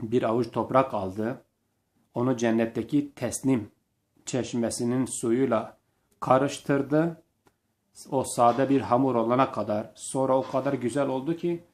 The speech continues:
o an böyle bembeyaz bir inci gibi oldu. Daha sonra ne yaptı? Cebrail Aleyhisselam o çamuru götürücü, götürdü cennet nehirlerin, cennet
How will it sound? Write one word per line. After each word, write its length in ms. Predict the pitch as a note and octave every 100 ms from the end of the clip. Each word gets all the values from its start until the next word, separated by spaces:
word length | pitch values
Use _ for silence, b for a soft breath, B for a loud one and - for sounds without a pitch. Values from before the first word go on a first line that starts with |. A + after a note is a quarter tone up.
| _ _ _ _ _ _
o 120 | C#3
an 340 | C#3+ D#3+ F3 -
böyle 400 | B2+ C3+ C3+ C3+
bembeyaz 680 | C#3 C3+ A#2+ A#2+ C#3 C#3+ C#3+
bir 160 | D3
inci 440 | C#3+ A#2+ A2+ C3 B2+
gibi 240 | A2+ G#2+
oldu. 680 | A2 G#2 G2 G#2+ F#2+ G2 F#2+ - _ _ _ _ _ _ -
Daha 240 | C3+ D3+
sonra 400 | D3 D3 B2+ B2+
ne 120 | D3+ D#3+
yaptı? 540 | C3+ - - E3+ - - _ _ _ _ _ _ -
Cebrail 580 | A2 A2+ A2 B2 C#3+ C#3
Aleyhisselam 680 | A2+ A2 G#2 A#2 A2+ D#3 - - _
o 360 | D3+ B2 A#2 -
çamuru 500 | - D3+ A#2+ A2+ A2+
götürücü, 680 | C#3+ C#3 B2 A2 B2 F3+ F#3+ b b b -
götürdü 640 | C#3+ D3 B2+ A#2 E3+ B2+
cennet 680 | B2+ A#2+ B2 D3+ D#3 - - _ _ _ C#3+
nehirlerin, 880 | C3 A#2 A2+ G#2+ G#2+ G#2+ C3 B2+
cennet 520 | B2 A#2 B2+ C3 -